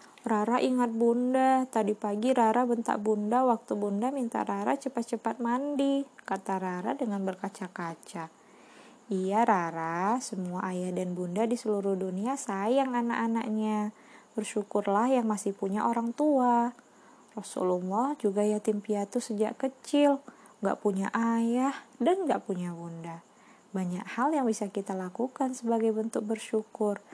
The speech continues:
bahkan sampai setelah orang tua kita meninggal dunia, kata Kak Zaid menjelaskan. Apa aja yang bisa kita lakukan?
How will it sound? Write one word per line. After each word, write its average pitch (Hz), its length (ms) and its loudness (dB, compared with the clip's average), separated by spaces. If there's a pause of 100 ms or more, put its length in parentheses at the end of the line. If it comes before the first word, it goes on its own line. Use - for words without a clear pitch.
(220)
bahkan - 480 -6
sampai 202 400 -2
setelah 214 460 0
orang 196 240 0
tua 196 180 -2
kita 190 300 -4
meninggal 190 400 -4
dunia, 254 800 0
kata - 320 -8
Kak - 160 -4
Zaid 170 400 -6
menjelaskan. 156 880 -10 (3750)
Apa - 400 0
aja 254 240 6
yang 294 160 8
bisa 277 220 0
kita 277 260 0
lakukan? 269 600 2